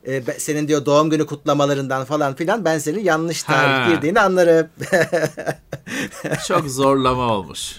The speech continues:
Speaker 2: Çok, hani bir yandan tamam, hani şeyden o güzel bir şey, yani doğum günü kutlamandan anlarım falan işi güzel bir şey. Fakat bir yandan da, e, hani o şekilde anlayacaksa bir kere bir yıl sonra anlayacak demektir en kötü ihtimalle.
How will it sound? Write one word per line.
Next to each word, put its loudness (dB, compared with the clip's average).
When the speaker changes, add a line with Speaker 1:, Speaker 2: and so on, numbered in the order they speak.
Speaker 2:
Çok, -4
hani 0
bir -4
yandan 2
tamam, 2
hani -4
şeyden 0
o -6
güzel 0
bir -8
şey, -2
yani -4
doğum -2
günü -8
kutlamandan -6
anlarım -6
falan -6
işi -6
güzel -4
bir -10
şey. -4
Fakat -2
bir -4
yandan 0
da, 2
e, -16
hani -4
o 0
şekilde 0
anlayacaksa -2
bir -4
kere 2
bir -6
yıl 0
sonra 0
anlayacak -4
demektir -6
en -2
kötü -6
ihtimalle. -6